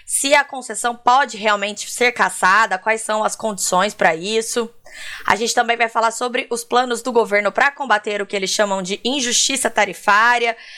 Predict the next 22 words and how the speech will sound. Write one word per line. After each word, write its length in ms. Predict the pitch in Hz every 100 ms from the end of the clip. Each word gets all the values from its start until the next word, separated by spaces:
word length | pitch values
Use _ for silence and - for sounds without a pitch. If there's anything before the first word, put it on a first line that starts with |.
| - -
que 200 | 262 247
inclui 460 | 240 240 - 247 254
aporte 580 | 185 190 240 240 240 220
de 140 | 220
recursos 540 | 214 208 - 226 220 190
da 120 | 185
venda 300 | 190 220 208
de 80 | -
petróleo 560 | 185 - 233 247 247
da 100 | 202
União 360 | 196 175 190 202
no 80 | 190
setor 320 | 190 180 151
elétrico, 760 | 135 202 233 233 240 - 254 - - - -
sobre 540 | - - 277 269 302 294
o 200 | 254 277 -
curtailment 880 | 269 254 - 254 254 220 180 156 - -
afetando 600 | 185 - - 202 185 190
as 200 | 202 208
empresas 440 | 196 196 196 190 175
de 80 |
renováveis 880 | 180 175 160 170 202 240 247 247 262